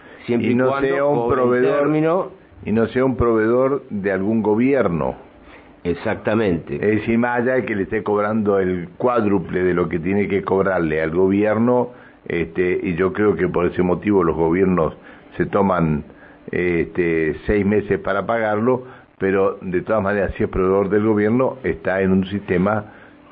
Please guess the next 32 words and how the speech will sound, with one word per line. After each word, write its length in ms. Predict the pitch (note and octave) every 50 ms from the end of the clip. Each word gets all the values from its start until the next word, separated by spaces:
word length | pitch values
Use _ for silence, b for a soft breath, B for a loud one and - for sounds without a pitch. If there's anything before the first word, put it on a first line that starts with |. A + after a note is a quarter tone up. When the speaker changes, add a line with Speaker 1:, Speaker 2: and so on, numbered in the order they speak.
| F#2+
Speaker 2:
eh, 220 | F#2+ F#2 F#2 F2+ -
en 120 | F2+ F2 F2
el 200 | F2 F2 E2+ E2
cual 300 | - - G#2+ G#2 G#2 G2+ -
se 100 | G2+ F#2
le 100 | F2 D#2
cae 200 | - F2+ F2 D#2+
todo, 380 | - A#2 A#2 G#2+ E2+ C#2+ C#2+
¿no? 80 | C2+ C#2
Speaker 1:
Ese 220 | G#2+ G#2 - A#2+
precio 340 | F#2 A2+ A2+ A2 - D3 B2
tiene 180 | G#2+ A#2 A2+ A2
una 260 | G#2+ G2+ F#2 F#2 -
tasa, 380 | G2 F2+ F2 - - E2 D2
¿no? 340 | D2+ E2+ F2 G2+ C3 D3 - - -
Por 140 | F2+ F2 E2+
el 120 | E2 D#2+
plazo 460 | D2 F#2 F#2 G2 A2 G#2+ - A2 E2+
que 60 | -
están 240 | - - - F2+ F2+ F2
financiando. 760 | F#2+ F2 D#2+ D#2 D2+ - - A#2+ A2+ F#2 D2+ C#2+ C#2+ C#2+ C2 - - D#2+
Una 160 | E2 E2+ E2+
tasa 400 | - - G2 G2 - - A2 F2+
que 140 | F2 F2+ F2+
hoy, 400 | F#2 G2+ G#2 G#2+ A#2 B2 - - - - - - -
a 40 | D2+
los 160 | D#2 D2 D2+
niveles 420 | F2+ F#2 E2+ F#2 G2+ G2 F#2 F2
que 120 | - F#2 F2
tenemos 420 | F2 F#2 F#2 G2 G2+ G2+ G2+ F#2
de 80 | G2 F#2
inflación, 680 | E2 - F#2+ F#2+ F2+ - - A2 A2+ A#2 B2 C3 C3+